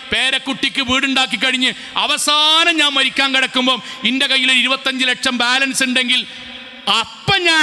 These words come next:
ഹജ്ജിന് പോകാ എന്ന്. സോളെ, ഏത് അറബി കിതാബിൽ നിന്നാണ്, ഏത് പ്രവാചകന്റെ ഹദീസ് നിന്നാണ്, ഏത് സഹാബാക്കടെ കൗലിൽ നിന്നാണ്, ഏത് ആസാറിൽ നിന്നാണ് നമ്മൾ കിട്ടിയത്?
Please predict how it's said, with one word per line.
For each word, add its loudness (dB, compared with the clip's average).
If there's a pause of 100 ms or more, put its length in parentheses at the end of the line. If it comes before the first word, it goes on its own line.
ഹജ്ജിന് 2
പോകാ 4 (160)
എന്ന്. 0 (320)
സോളെ, 2 (280)
ഏത് 2 (200)
അറബി 0
കിതാബിൽ 0
നിന്നാണ്, 2 (460)
ഏത് 2
പ്രവാചകന്റെ 2
ഹദീസ് 0
നിന്നാണ്, 2 (420)
ഏത് 0 (120)
സഹാബാക്കടെ 2
കൗലിൽ 0
നിന്നാണ്, 2 (400)
ഏത് -2 (200)
ആസാറിൽ 2
നിന്നാണ് 2 (300)
നമ്മൾ 0 (100)
കിട്ടിയത്? 0